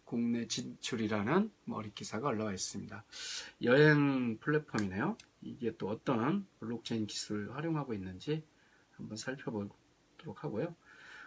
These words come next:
뭐, 게임 쪽에서도 굉장히 많이 사용하고 있는 걸로 알고 있는데, 자, 블록체인 개발자 행사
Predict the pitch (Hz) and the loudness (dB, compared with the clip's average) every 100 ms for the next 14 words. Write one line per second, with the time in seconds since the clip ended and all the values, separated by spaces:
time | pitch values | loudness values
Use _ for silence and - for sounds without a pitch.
0 | - 117 113 190 214 226 214 196 185 170 | -4 -2 4 10 10 10 8 6 2 0
1 | 165 143 - 143 117 135 107 113 107 156 | 0 0 -2 -2 2 2 2 2 0 0
2 | 151 135 - 123 107 107 123 117 127 98 | 0 0 -2 -2 -2 -4 -4 -4 -4 -4
3 | 107 98 95 139 107 - _ - - - | -6 -6 -4 -2 -4 -8 _ -20 -16 -16
4 | - - 104 139 190 190 190 170 123 135 | -10 -6 4 8 8 8 6 8 8 8
5 | 135 - 139 123 131 120 131 123 104 92 | 8 4 4 4 2 4 6 6 4 -2
6 | 98 | -10